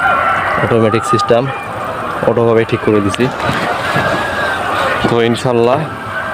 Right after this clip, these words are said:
যেগুলো ব্লক হয়ে গেছে এগুলো ঠিক করার চেষ্টা করতেছি। আপনারা দেখতে পারতেছেন মুরগি যেন হিট স্ট্রোক না হয়, এই কারণে আমরা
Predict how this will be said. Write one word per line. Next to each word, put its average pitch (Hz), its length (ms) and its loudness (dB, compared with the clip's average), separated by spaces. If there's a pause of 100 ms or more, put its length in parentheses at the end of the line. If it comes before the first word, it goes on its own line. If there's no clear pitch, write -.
(160)
যেগুলো 127 380 4 (220)
ব্লক 117 260 4
হয়ে 123 200 4
গেছে 117 220 4 (680)
এগুলো 120 180 4 (100)
ঠিক 123 180 0
করার 120 260 4
চেষ্টা 120 280 2
করতেছি। 113 360 0 (1300)
আপনারা 117 260 2 (100)
দেখতে 117 260 2
পারতেছেন 117 420 2 (2250)
মুরগি 131 340 2
যেন 139 120 4 (140)
হিট 127 140 2 (140)
স্ট্রোক 139 220 0 (140)
না 123 80 6 (100)
হয়, 131 240 2 (840)
এই 120 160 2
কারণে 127 300 4 (140)
আমরা 123 220 4